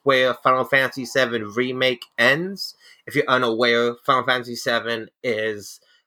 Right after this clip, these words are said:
uh, Remake is not the full game, uh, because they, you know, like Alex, were trying to, gonna try to bill you a few times. What's the saying you always say, Alex? The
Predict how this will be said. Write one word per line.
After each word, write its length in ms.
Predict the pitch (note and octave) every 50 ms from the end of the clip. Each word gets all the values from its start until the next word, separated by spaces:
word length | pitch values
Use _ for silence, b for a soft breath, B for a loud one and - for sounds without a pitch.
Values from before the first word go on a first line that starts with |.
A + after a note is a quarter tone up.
| _ _ _ A#2
uh, 240 | A2+ A2 G#2+ G#2+ A2
Remake 460 | C#3 G3 G#3+ G3 E3+ D3+ - - -
is 140 | C3 - -
not 260 | D3+ D3+ D3+ D3 - - -
the 60 | C3
full 400 | - - - - F#3+ F#3 F3 E3
game, 380 | C3+ G#2+ F2+ F2+ F#2 F#2+ A2+ _ _ _ _ A#2+
uh, 200 | A#2+ A2+ A2 G#2+
because 520 | F#2+ A2 G#2 - A#2+ A2 A2 G#2 F#2+ - -
they, 420 | A#2 A2+ A2 A2 G#2 G2+ G#2 G#2 - _ _ _ _ _ _
you 120 | B2 A#2+
know, 220 | A2+ G#2 G2 G2+ G#2
like 300 | A2 B2 C3 C#3+ C#3+ D3
Alex, 520 | C3+ B2 B2 B2+ D3 - - - - - - _ -
were 100 | A#2+ A#2+
trying 260 | - - A#2+ A#2+ B2
to, 100 | B2 A#2+ - -
gonna 120 | C3+ B2
try 140 | A#2 C3+ C3+
to 80 | C3 B2
bill 260 | A2+ C3+ C3 A#2+ C3
you 160 | C3+ C3+ C#3
a 60 | C3
few 260 | - - B2 A#2+ A2+ A2+
times. 340 | - A2 F#2+ F2+ F2 - -
What's 160 | B2+ C3+ -
the 240 | - D#3+ D#3 D3+ - - _
saying 400 | - - D3+ D3 D3+ D3 D3 D3+
you 160 | D3 D3 B2+
always 340 | C#3 C#3 C3+ D3 D3 C#3 -
say, 280 | - - - D3+ D3 D3+
Alex? 460 | D3+ D3 D3+ D3+ D3+ - - - _ _ _ _ _ _ _ _ _ _ _ _ _ _
The 520 | C3 B2+ A#2 A2 G#2+ G2+ G2+ G2 F#2+ -